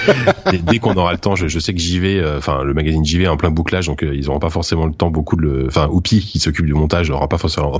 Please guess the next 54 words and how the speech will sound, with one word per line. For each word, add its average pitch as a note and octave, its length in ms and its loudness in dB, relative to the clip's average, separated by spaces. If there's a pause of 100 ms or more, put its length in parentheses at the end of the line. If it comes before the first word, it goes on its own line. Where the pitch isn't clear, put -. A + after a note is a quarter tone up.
(140)
pas, F2+ 100 2
pas G2+ 220 -2
forcément F2 300 -2
le D#2+ 40 -2
temps E2+ 100 -2
de D#2 60 0
le D2+ 40 -2
monter D#2 180 -4
tout A2 120 0
de A2+ 60 -6
suite, - 260 -2 (480)
mais D#2 100 2
ça D#2+ 160 0
va D#2 100 2
arriver, E2 560 2
donc, D2+ 280 -4
euh, B1 400 -2
voilà, D2 380 2
un, C#2+ 380 0
un, F#2+ 160 0
un A2 100 2
chou-, G#2+ 200 0
un G#2+ 80 2
chouette D3 200 0
numéro C3+ 320 4
assez B2+ 200 -2
cool B2 180 0
entre A2 240 0
nous, A2+ 260 2
euh, D#2 320 0
sans G2+ 240 0
invité, G2+ 380 0
mais, G2+ 160 0
euh, D2+ 180 0
voilà, C#2+ 300 0
on, F2 180 2
on D#2 80 -2
parle G2+ 160 2
de F2+ 60 4
beaucoup, - 280 -2
on, D#2 120 0
on E2 80 0
fait F#2+ 120 2
beaucoup G2+ 200 0
de - 60 -8
critiques, - 340 -2
on F2 40 2
parle E2+ 140 0
de D#2+ 60 0
beaucoup F2+ 180 -2
de E2+ 60 -2
jeux, G2 160 -2 (540)
euh, C#2 580 0
voilà, F#2+ 680 2